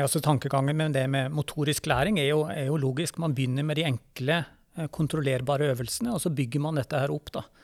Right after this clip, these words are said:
Og så er jo alltid spørsmål over tid, da, hvor tid man skal gå over til det spesifikke, og spesielt i idretter der det går ekstremt fort, da. Så er det veldig få kastere som tenker på bekkenkontrollene i det de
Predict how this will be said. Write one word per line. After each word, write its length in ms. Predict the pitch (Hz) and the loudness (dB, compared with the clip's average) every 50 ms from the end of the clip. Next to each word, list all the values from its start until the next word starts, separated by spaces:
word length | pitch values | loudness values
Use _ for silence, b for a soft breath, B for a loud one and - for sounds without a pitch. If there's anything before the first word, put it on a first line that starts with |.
| B B B B B B B B B B _ - | B B B B B B B B B B _ -6
Og 80 | 170 | -4
så 140 | 147 - 185 | 2 4 6
er 60 | 151 143 | 6 6
jo 100 | 156 151 | 6 4
alltid 540 | 135 117 - - 170 147 147 147 139 139 - | 2 2 0 2 4 4 6 6 4 2 -2
spørsmål 460 | - - 139 120 - - 165 160 147 | -2 -4 -4 -4 -2 -4 -2 -2 0
over 80 | 143 151 | 0 0
tid, 220 | - 220 247 285 254 | 0 0 0 0 0
da, 80 | 190 123 - _ - | -2 -6 -8 _ -8
hvor 80 | 147 | -8
tid 220 | - - 139 135 139 | -6 -2 -2 0 0
man 100 | 131 - | 0 -2
skal 140 | - 160 143 | -2 -2 -2
gå 60 | 143 | -2
over 120 | 131 127 - | -2 -2 -2
til 120 | 151 147 | -2 0
det 60 | 143 - | 0 -2
spesifikke, 600 | - - 143 123 - 151 - - 143 - - - | 0 -2 -2 -2 -2 -2 -4 -4 -6 -4 -4 -4
og 80 | 160 - | -4 -4
spesielt 340 | - 151 131 156 156 - 160 | -2 0 2 2 2 2 2
i 60 | 147 | 0
idretter 320 | 127 - 139 123 - 156 156 | 0 0 -2 -2 -2 -2 0
der 140 | 131 135 | 0 0
det 40 | 139 135 | 0 0
går 160 | 143 - - | -2 -4 -4
ekstremt 580 | - - - - - - 135 143 165 180 170 - | -4 -4 -4 -2 -2 0 0 0 0 -2 -4 -4
fort, 220 | - 220 - - - | -4 -4 -4 -2 -2
da. 100 | 226 147 - - _ - | -4 -4 -4 -8 _ -10
Så 80 | - 160 | -2 0
er 80 | 160 | 2
det 60 | 151 | 2
veldig 240 | 170 156 131 147 156 - | 2 2 2 0 -2 -4
få 220 | - - 143 143 147 151 151 139 135 - - | -2 0 2 2 2 2 0 -2 -6 -8 -4
kastere 540 | - 139 - - - - - - 131 127 - | -2 -2 0 0 -2 -4 -4 -4 -6 -4 -4
som 100 | - 151 | -4 -4
tenker 440 | - - 160 143 117 - - 131 - | -2 -2 -2 -2 -2 -4 -6 -4 -4
på 80 | 151 143 | -4 -4
bekkenkontrollene 1000 | 135 127 127 - - - 135 131 - 147 135 - - 135 139 135 147 165 170 - 165 | -2 -2 -4 -4 -4 -6 -8 -6 -4 -4 -4 -2 -2 -2 -2 0 -2 -2 -2 -2 -2
i 80 | 139 | 0
det 140 | 139 131 127 | 0 2 4
de 140 | 139 147 139 | 4 4 4